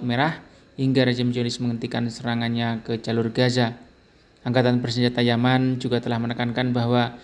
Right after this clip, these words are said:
navigasi di Teluk Aden dan Laut Merah bebas untuk kapal-kapal lain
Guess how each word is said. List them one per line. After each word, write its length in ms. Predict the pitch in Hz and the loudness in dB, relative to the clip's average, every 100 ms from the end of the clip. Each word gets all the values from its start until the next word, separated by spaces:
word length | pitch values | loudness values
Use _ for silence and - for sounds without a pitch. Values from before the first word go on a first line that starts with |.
| - - | -20 -4
navigasi 560 | 123 120 127 127 123 135 | -2 0 2 2 2 0
di 160 | 127 | -2
Teluk 320 | 123 123 120 - | 0 2 2 0
Aden 560 | 123 123 127 123 139 165 | -2 -2 2 2 2 0
dan 240 | 135 117 | -2 0
Laut 240 | 117 117 123 | 0 -2 -2
Merah 320 | 120 123 123 | 0 0 0
bebas 400 | 123 120 123 123 | -4 0 0 0
untuk 320 | 127 120 113 | -4 -2 -4
kapal-kapal 640 | - 120 117 120 117 117 120 | -4 -6 -4 -6 -6 -4 -2
lain 320 | 139 117 | 0 0